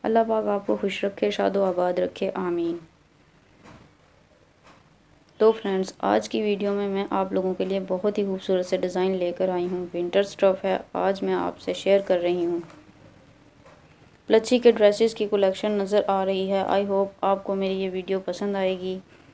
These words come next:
Winter season है, इसलिए मैंने सोचा आप लोगों के साथ ये वाली video share करूँ ताकि आप देखें और enjoy करें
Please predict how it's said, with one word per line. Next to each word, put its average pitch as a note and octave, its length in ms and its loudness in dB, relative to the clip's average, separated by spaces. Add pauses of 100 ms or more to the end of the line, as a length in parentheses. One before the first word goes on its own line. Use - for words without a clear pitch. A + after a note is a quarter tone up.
(160)
Winter G#3+ 340 2
season G#3+ 380 0
है, G3+ 180 0
इसलिए G#3 320 0
मैंने G3 240 -2
सोचा F#3+ 340 -2
आप F#3+ 120 -2
लोगों F#3+ 280 -2
के F#3 200 -2
साथ F#3+ 280 0
ये F#3+ 140 0
वाली F#3 240 0
video F3+ 300 0
share F#3 320 -2
करूँ F3 320 -6
ताकि F3+ 220 -4
आप F3+ 160 0
देखें F#3 420 -4
और F3+ 200 -6
enjoy F3 420 -4
करें G3 320 -2